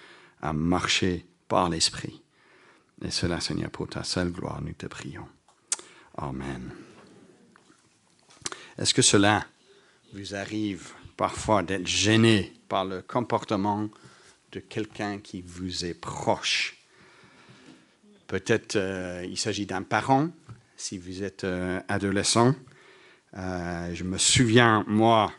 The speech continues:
adolescent, combien nous étions, moi et mes sœurs, gênés lorsque ma mère venait nous chercher à l'école. Elle portait des chaussettes dépareillées. Quelle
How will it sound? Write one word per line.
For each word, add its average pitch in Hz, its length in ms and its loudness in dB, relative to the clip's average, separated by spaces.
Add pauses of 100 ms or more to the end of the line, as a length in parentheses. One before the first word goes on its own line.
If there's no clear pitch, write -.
(220)
adolescent, 101 760 -4 (420)
combien 107 640 -2 (340)
nous 104 420 2
étions, 110 320 2
moi 104 260 2
et 101 40 2
mes 98 140 2
sœurs, 104 320 4
gênés 107 600 6 (800)
lorsque 101 340 -2
ma 98 220 -2
mère 101 560 -6 (140)
venait 101 440 -8
nous 92 140 -8
chercher 95 840 -2
à 87 120 -4
l'école. 92 600 -4 (360)
Elle 95 180 -2
portait 101 480 0
des 87 140 -6
chaussettes - 680 -4 (280)
dépareillées. 101 1200 0 (580)
Quelle 120 380 0